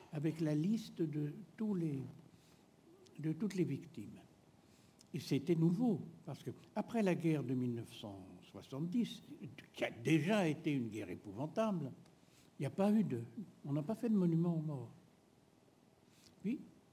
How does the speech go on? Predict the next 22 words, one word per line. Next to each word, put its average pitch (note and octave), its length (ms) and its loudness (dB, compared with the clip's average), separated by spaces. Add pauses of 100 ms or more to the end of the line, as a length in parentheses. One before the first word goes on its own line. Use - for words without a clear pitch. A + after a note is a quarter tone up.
(1800)
après F3+ 220 0
mille F#3+ 140 8
neuf F3 160 6
cent D#3 120 0
dix-huit, C#3 640 -2
monument, G3 600 8
monument, F3+ 500 6
monument, E3+ 440 0
il F3+ 80 -2
y E3+ 40 -2
en D#3+ 80 -2
a D#3 60 -4
partout, F3 500 -6
il F#3 60 0
y F3+ 60 2
en F3 60 2
a E3 80 -2
dans D#3+ 160 -4 (140)
toutes A3 200 -6
les G3+ 80 -2
communes. A#2+ 260 -10 (1000)
Et F3+ 160 8